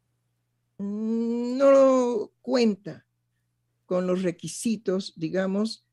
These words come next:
de un trabajo arduo, concienzudo, ético, y no simplemente de que, "Ay, me ardió". <laughs> Y que entonces, como me arde, ahorita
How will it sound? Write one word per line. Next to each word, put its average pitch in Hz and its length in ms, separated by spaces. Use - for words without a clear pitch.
de 185 140
un 226 280
trabajo 185 680
arduo, 233 720
concienzudo, 196 1120
ético, 254 680
y 285 120
no 403 140
simplemente 277 960
de 226 120
que, 240 140
"Ay, 277 240
me 254 140
ardió". 269 760
<laughs> - 1800
Y - 80
que - 100
entonces, 311 440
como 277 260
me 277 180
arde, 277 720
ahorita 269 760